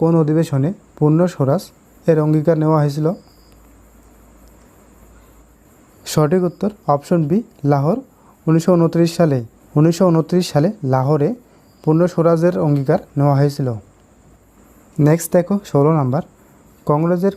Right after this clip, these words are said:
কোন অধিবেশনে গান্ধীজি প্রথম ও শেষবার সভাপতি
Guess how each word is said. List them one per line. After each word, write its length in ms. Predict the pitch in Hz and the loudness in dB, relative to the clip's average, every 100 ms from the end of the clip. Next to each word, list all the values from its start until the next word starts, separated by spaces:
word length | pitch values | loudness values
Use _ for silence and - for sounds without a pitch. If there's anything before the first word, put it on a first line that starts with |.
| - | -2
কোন 120 | 170 165 | 0 0
অধিবেশনে 460 | 156 170 165 143 190 - 147 139 | 0 -2 -2 -2 -4 -8 -6 0
গান্ধীজি 440 | 139 156 143 165 233 _ _ _ - | 0 0 0 -4 -6 _ _ _ -4
প্রথম 280 | 156 151 190 190 | -2 0 -2 -2
ও 40 | 180 | -2
শেষবার 380 | 151 151 160 170 - | -2 0 0 -2 -6
সভাপতি 440 | - 151 147 151 | -2 0 0 -2